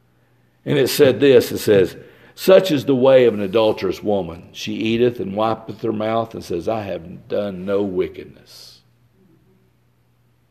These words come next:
See, that's what happened. "Well, I'm okay. I'm fine. I'm not as bad as so-and-so.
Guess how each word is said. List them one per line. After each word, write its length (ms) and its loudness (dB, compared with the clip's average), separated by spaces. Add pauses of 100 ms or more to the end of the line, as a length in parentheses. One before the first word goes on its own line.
(120)
See, 160 -8
that's 240 2
what 200 2
happened. 500 -4
"Well, 140 -6
I'm 160 -4
okay. 480 -8 (1300)
I'm 280 -6
fine. 500 -4 (680)
I'm 200 0
not 240 2
as 140 -8
bad 340 0
as 120 -16
so-and-so. 840 -8